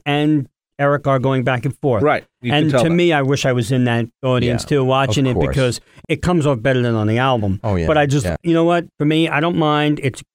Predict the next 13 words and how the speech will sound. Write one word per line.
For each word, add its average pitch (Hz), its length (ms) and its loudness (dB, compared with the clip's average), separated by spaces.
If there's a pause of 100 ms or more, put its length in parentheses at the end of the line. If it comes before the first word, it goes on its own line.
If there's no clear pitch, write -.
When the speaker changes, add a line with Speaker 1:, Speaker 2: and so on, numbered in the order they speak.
Speaker 1:
I 123 100 -2
know 127 180 2
why 139 220 2
he 131 100 2
did 139 160 0
it 135 100 0
as 123 180 -2
the 127 120 -4
show 135 260 -2
closer. 123 460 -2 (320)
I 127 80 -2
enjoy 113 400 0
it. - 80 -10